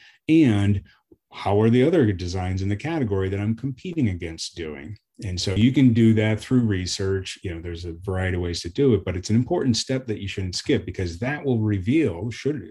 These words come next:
if you're using good research, it should reveal a path to playing a bigger role in that category, right? So if, if no one in the category is really communicating, let's say, natural,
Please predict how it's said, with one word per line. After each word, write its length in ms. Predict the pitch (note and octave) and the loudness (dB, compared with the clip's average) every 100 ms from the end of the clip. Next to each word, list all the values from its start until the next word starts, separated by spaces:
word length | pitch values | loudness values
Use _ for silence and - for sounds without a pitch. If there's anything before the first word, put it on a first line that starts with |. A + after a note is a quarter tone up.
| - | -14
if 180 | F#2+ G2+ | -12 0
you're 100 | G#2 | 4
using 220 | B2 A2+ | 6 6
good 160 | A#2+ | 4
research, 460 | A#2+ E3 - F#2 F2+ | 4 2 -2 -8 -10
it 100 | - | -14
should 240 | - C#3+ | -2 0
reveal 640 | D3 B2 G#2 C3+ A#2+ F#2+ F#2+ - - - | 4 4 4 2 0 -2 -4 -12 -20 -10
a 100 | - | -6
path 560 | G#2 - A#2 A2+ A#2+ - - | -6 -4 0 0 0 -6 -6
to 580 | - G#2 G#2 G2 G2 - - - _ | -2 0 2 0 -4 -8 -18 -20 _
playing 260 | - A#2 G#2+ | 0 4 4
a 40 | |
bigger 220 | F#2+ G2+ F#2 | 2 0 0
role 300 | F#2 F#2+ F2+ | 0 0 -2
in 80 | |
that 180 | E2+ D#2+ | -6 -8
category, 560 | D#2 D2 - B1+ A#1 - _ - - _ | -12 -14 -14 -14 -16 -18 _ -20 -20 _
right? 280 | - E2+ D#2+ | -8 -6 -6
So 100 | - | -6
if, 140 | F#2 - | -8 -4
if 160 | G#2 F#2+ | -2 4
no 180 | A2 C3+ | 6 8
one 120 | B2+ | 8
in 60 | |
the 80 | A#2 | 6
category 440 | A2+ A2 G#2+ G#2+ G2 | 4 2 4 4 2
is 80 | |
really 300 | F#2 G2 G2 | 2 0 0
communicating, 840 | F#2 - F2+ F2+ - F2+ F2 F2 E2+ | -4 -8 -8 -8 -8 -8 -6 -6 -8
let's 200 | E2 - | -8 -8
say, 380 | E2+ D#2+ D#2+ E2+ | -8 -6 -6 -4
natural, 640 | F2+ F2+ E2+ - A#1 - | -2 -2 -4 -8 -12 -16